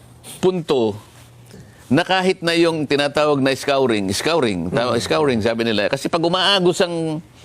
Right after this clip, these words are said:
Speaker 2: Ah, yun.
Speaker 1: umaagos ang tubig,
Speaker 2: Tubig, oh, mm.
Speaker 1: na, naano yung mga lu-, lupa niyan.
Speaker 2: Oo,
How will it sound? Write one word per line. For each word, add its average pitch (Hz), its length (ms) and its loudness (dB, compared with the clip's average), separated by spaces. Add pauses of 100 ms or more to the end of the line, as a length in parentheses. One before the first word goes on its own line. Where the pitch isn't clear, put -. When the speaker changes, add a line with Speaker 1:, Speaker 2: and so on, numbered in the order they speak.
(160)
Speaker 2:
Ah, 107 160 -6
yun. 107 120 -6
Speaker 1:
umaagos 175 460 0
ang 170 160 0
tubig, 131 380 2
Speaker 2:
Tubig, 160 180 0
oh, 131 80 -2
mm. 123 220 -6 (840)
Speaker 1:
na, 165 180 2 (840)
naano 208 500 0
yung 196 220 2
mga 190 200 0
lu-, 185 220 0
lupa 165 320 0
niyan. 143 240 2
Speaker 2:
Oo, - 240 -2